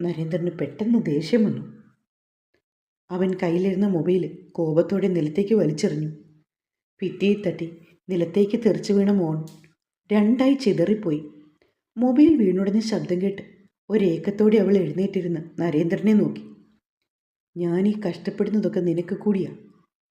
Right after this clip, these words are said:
നീ പറഞ്ഞതുപോലെ ഞാൻ കാല് തിരുമ്മി തന്നില്ലേ? പിന്നെ ചൂട് പിടിക്കാൻ വന്ന അമ്മ എന്നോട് തടസ്സം പറഞ്ഞപ്പോൾ ഞാൻ പിന്നെ അമ്മയോട് അടിയുണ്ടാക്കി നിൽക്കണമായിരുന്നോ?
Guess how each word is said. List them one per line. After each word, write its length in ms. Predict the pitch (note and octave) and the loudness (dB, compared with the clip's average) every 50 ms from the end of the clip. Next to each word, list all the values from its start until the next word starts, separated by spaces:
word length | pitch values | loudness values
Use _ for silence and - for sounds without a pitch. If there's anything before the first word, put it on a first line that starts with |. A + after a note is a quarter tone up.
| _ _ _ _ _ | _ _ _ _ _
നീ 80 | E3+ F3+ F#3 | -2 -2 0
പറഞ്ഞതുപോലെ 640 | F3+ G3 F3+ D#3 E3+ F3+ F#3 F3 G3 G#3 F#3 E3 D3+ - - - - _ _ _ _ _ G3+ | 0 -2 -2 0 0 0 0 0 0 -2 -2 -4 -10 -14 -18 -20 -20 _ _ _ _ _ -4
ഞാൻ 120 | G#3+ A#3 A3+ | -4 -4 -2
കാല് 300 | - G#3+ G3 G3+ A3 B3+ - | -2 -2 0 2 2 2 2
തിരുമ്മി 260 | C#4 B3 A#3+ A#3+ B3 | 2 2 2 2 2
തന്നില്ലേ? 400 | A#3+ G#3+ G3+ G#3 G3+ F3+ D3 - - - - - - _ _ _ _ _ _ _ _ - | 2 4 4 4 4 2 0 -2 -6 -14 -20 -20 -20 _ _ _ _ _ _ _ _ -8
പിന്നെ 180 | D3 D3 F3+ | -2 -2 -2
ചൂട് 360 | F#3 - - E3+ D3 D#3 E3 G3 | -2 -2 -4 -4 -4 -2 -2 -2
പിടിക്കാൻ 360 | F#3 G3+ G#3 G#3+ A3+ A#3 A#3 A3 | 0 0 -2 0 0 0 0 2
വന്ന 180 | G3+ F#3 F#3+ F#3 G3 - - - _ _ _ _ _ _ _ _ _ _ _ | 0 0 -2 -4 -6 -10 -18 -20 _ _ _ _ _ _ _ _ _ _ _
അമ്മ 220 | D#3+ E3+ D#3+ E3 F#3+ | -10 -8 -4 0 2
എന്നോട് 320 | G#3+ G#3 E3+ D#3+ F3+ F3+ F3+ | 4 4 4 2 0 -2 0
തടസ്സം 360 | - G3 D#3+ D3+ - - A3 G3+ | -2 -4 -4 -4 -2 0 0 0
പറഞ്ഞപ്പോൾ 420 | F#3 E3+ E3+ F3 E3+ - - - - - - _ _ _ _ _ _ _ - | 2 2 0 0 -2 -4 -10 -14 -14 -20 -20 _ _ _ _ _ _ _ -2
ഞാൻ 160 | B3 C4+ E4 E4 | 2 2 4 6
പിന്നെ 180 | D#4 B3+ A3+ | 4 4 4
അമ്മയോട് 300 | F#3+ F3 F3 G3 G#3+ G#3+ | 2 0 0 0 2 2
അടിയുണ്ടാക്കി 480 | F3 D#3+ E3 G3+ A3+ G3+ F#3+ F3+ - G3+ | 2 0 2 2 2 2 2 2 0 -2
നിൽക്കണമായിരുന്നോ? 640 | F#3 F3 - F3 F3 F3+ F3 F3 E3+ D#3+ D#3+ C#3+ | -4 -2 -2 -2 -2 0 -2 -2 -4 -4 -6 -8